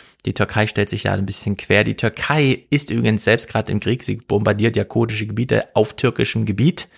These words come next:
Sie ist also auch da im Grunde angegriffen, könnte also so ein,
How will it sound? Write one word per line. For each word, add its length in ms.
Sie 160
ist 180
also 280
auch 200
da 340
im 160
Grunde 320
angegriffen, 680
könnte 260
also 260
so 160
ein, 280